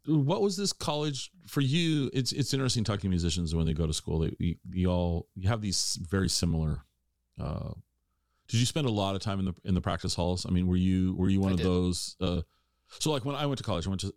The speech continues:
Speaker 1: I went to Central Washington University, which and it had, it back when I went there, and it's, it had a really renowned jazz program.
Speaker 2: Mm-hmm.
Speaker 1: And, uh, as a, as a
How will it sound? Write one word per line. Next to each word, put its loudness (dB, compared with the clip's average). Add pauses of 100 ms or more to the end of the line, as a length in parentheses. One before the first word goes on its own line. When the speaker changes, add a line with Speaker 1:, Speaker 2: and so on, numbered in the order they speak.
Speaker 1:
I 0
went 2
to -2
Central -2
Washington -2
University, -6
which -6 (920)
and 0 (160)
it -2
had, 2
it -2
back -2 (180)
when 2
I 2
went 0
there, 0
and 2
it's, 0 (260)
it -12
had 0
a 0
really 2 (540)
renowned 0
jazz -2
program. -8 (540)
Speaker 2:
Mm-hmm. -14 (600)
Speaker 1:
And, 2
uh, 2 (720)
as 2
a, 0 (220)
as 0
a 0